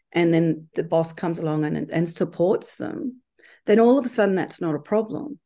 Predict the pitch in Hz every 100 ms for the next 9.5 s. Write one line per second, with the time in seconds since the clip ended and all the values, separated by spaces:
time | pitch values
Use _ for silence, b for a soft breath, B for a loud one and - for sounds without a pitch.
0 | _ _ _ - 185 185 190 196 208 240
1 | 254 233 196 - 196 196 165 156 160 165
2 | 156 156 _ 190 185 180 - 175 180 175
3 | 170 - - 160 165 - - - - _
4 | _ _ _ _ _ _ 175 170 170 160
5 | 160 156 156 - - 175 156 156 156 160
6 | 156 156 - 147 - 135 - 160 - -
7 | - _ B B B B 180 185 208 -
8 | 233 214 208 185 - 175 165 185 190 -
9 | 202 170 139 - 233